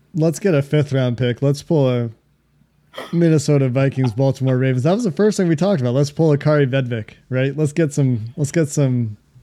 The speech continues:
draft picks for a kicker that's not gonna make the team. Anyway, good news on Evan McPherson. I am happy if he turns in to the next great kicker in the N F L. If he's Justin Tucker,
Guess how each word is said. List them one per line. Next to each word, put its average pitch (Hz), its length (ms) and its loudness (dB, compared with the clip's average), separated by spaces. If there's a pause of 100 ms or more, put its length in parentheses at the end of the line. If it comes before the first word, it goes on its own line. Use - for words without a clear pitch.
draft 139 600 0
picks - 640 -4 (640)
for 143 280 0
a 123 100 0
kicker 147 400 0
that's 123 220 -4
not 139 220 2
gonna 131 180 0
make 123 300 -2
the 123 100 -2
team. 113 320 -6 (400)
Anyway, 160 300 2
good 226 220 0
news 202 280 4
on 170 220 -2
Evan 160 240 4
McPherson. 147 720 2
I 175 260 2
am 156 200 0
happy 143 680 0 (560)
if 143 280 2
he 151 300 2
turns 143 340 0
in 127 440 -2 (420)
to 147 120 0
the 135 100 2
next 135 320 0
great 135 340 -2
kicker 135 280 -4
in 127 80 0
the 123 120 -2
N 123 100 -2
F 117 120 -4
L. 113 140 -4
If 107 80 -8
he's 185 240 2
Justin 170 400 0
Tucker, 143 520 0